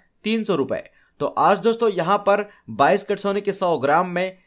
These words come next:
सिर्फ सौ रुपए सोना सस्ता हो गया है। अब दोस्तों, हम लोग बात कर लेते हैं चौबीस कैरेट सोने के भाव के बारे में। चौबीस कैरेट सोने के एक ग्राम का भाव है पाँच हजार एक सौ पचास रुपए,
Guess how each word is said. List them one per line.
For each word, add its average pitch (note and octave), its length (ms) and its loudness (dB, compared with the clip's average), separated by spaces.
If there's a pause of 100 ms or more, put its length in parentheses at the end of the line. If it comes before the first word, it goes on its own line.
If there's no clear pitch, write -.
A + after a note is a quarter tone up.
(140)
सिर्फ A3 240 0
सौ G#3 200 2
रुपए G#3+ 200 0
सोना G3 340 -4
सस्ता D#3 400 0
हो C3+ 220 2
गया A2 200 -4
है। F#2+ 240 -12 (440)
अब F#3+ 160 2
दोस्तों, A3+ 240 0
हम A3 40 -4
लोग G#3+ 120 -2
बात G3+ 260 2
कर G3 80 2
लेते G3 220 -2
हैं G#3 180 -4
चौबीस F3+ 420 0
कैरेट F#3+ 240 0
सोने F3 280 -4
के F3+ 140 -6
भाव B2+ 240 0
के E3+ 160 -4
बारे A2+ 380 -2
में। F#2 260 -12 (220)
चौबीस G3 320 4
कैरेट A#3 180 0
सोने A3 220 -2
के A3 180 -4
एक G3 180 2
ग्राम G3+ 200 0
का F#3 140 0
भाव E3+ 300 4
है G3+ 80 0
पाँच F3 280 2
हजार F3+ 180 0
एक D3 240 -6
सौ G3 140 -4
पचास C3+ 420 -2
रुपए, G2 320 -6